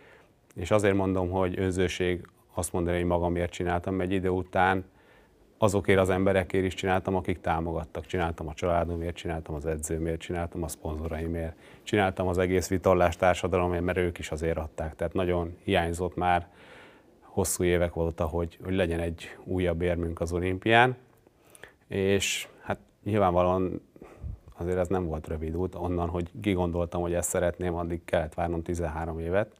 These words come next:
És a nehézség ennek a, az én utamnak az, hogy, hogy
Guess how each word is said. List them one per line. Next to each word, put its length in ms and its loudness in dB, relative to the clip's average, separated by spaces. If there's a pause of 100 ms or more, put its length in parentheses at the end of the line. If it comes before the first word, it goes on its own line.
(800)
És 600 -4 (760)
a 80 -4
nehézség 600 4
ennek 420 2
a, 440 2 (180)
az 240 -8
én 220 2
utamnak 440 -2
az, 180 -2
hogy, 360 -4
hogy 360 -4